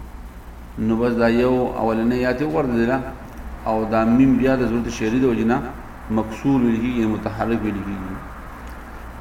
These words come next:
د دې لفظي معنی دا ده چې وریځ په امید د باران سره لیدل، یعنی وریځ راشي، او د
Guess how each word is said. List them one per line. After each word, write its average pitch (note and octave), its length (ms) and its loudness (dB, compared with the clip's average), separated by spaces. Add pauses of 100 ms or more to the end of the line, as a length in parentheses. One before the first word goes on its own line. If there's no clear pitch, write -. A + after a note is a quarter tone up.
د - 40 2 (120)
دې C#3 100 6 (100)
لفظي A#2+ 420 0
معنی C3+ 300 6
دا D#3 120 4
ده C#3+ 160 0
چې B2 60 0 (140)
وریځ A2+ 520 4 (800)
په B2+ 80 2 (100)
امید B2 540 6 (120)
د A#2+ 40 4 (140)
باران C3 540 8
سره A2 240 0
لیدل، A2 360 0 (600)
یعنی A2+ 140 2
وریځ B2 380 4
راشي، D#3 280 2 (560)
او A2+ 80 0
د A#2 60 0